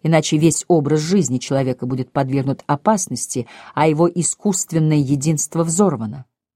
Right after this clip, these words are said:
И чем разрушительнее агрессивные наклонности, тем настоятельнее необходимость изгнать их,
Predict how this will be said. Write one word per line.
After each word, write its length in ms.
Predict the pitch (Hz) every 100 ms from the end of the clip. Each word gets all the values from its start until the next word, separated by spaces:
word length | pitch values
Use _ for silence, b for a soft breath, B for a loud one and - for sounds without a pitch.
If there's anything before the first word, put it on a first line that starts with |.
| _ _ _ _ _ _ _ _ _ -
И 100 | 180
чем 300 | - 196 185
разрушительнее 880 | 175 185 180 185 - 285 - 185 151
агрессивные 540 | 135 139 - 135 127
наклонности, 720 | 131 139 - 131 117 - - - b b b
тем 220 | - 214
настоятельнее 840 | 208 208 - 196 240 285 285 262 262
необходимость 800 | 247 226 233 220 220 214 -
изгнать 560 | 214 185 170 170 135 -
их, 160 | 120